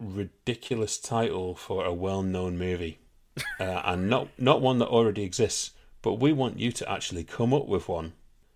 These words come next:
Speaker 1: that is so ridiculous that you'd actually make us want to see this movie again. <laughs>
Speaker 2: Okay, you're gonna get extra points if you're a native speaker of, of this country and then can translate it to us.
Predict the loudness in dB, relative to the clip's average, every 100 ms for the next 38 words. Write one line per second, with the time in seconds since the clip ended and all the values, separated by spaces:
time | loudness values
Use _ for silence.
0 | _ 0 0 0 -2 -2 0 0 0 0
1 | 2 4 2 0 -2 -2 -4 -2 -4 -4
2 | -8 -12 _ _ _ _ 0 0 0 -4
3 | _ -2 2 2 2 -2 0 -2 -4 -8
4 | -6 -4 -4 -4 -6 -6 -4 0 2 0
5 | -4 -6 -8 -12 -8 -10 -10 -20 -10 -8
6 | -4 -4 -2 -4 -4 -4 -4 -2 -2 -2
7 | -4 -6 -10 -8 -6 -6 -6 -10 -10 -10
8 | -8 -6 -4 -4 -6 -6 -8 -8 -12 -12
9 | -10 -8 -8 -8 -8 -8 -10 -8 -10 -14
10 | -20 -12 -12 -10 -12 -12 -12 -12 -12 -12
11 | -14 _ _ -20 _ -14 -10 -8 -8 -8
12 | -10 -10 -10 -8 -6 -8 -8 -12 -12 -12
13 | -12 -14